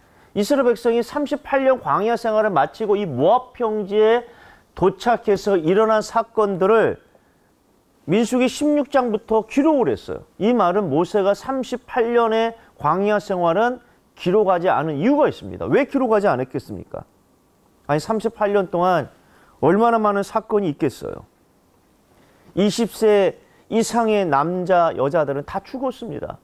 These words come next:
얼마나 가정에서 부모님, 또 할아버지, 할머니들 일가칠척이 죽어가는 것들을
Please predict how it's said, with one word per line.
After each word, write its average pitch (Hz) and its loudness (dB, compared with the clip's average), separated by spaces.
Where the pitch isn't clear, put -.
얼마나 233 2
가정에서 196 0
부모님, 214 0
또 202 2
할아버지, 220 0
할머니들 214 0
일가칠척이 220 -2
죽어가는 208 0
것들을 185 0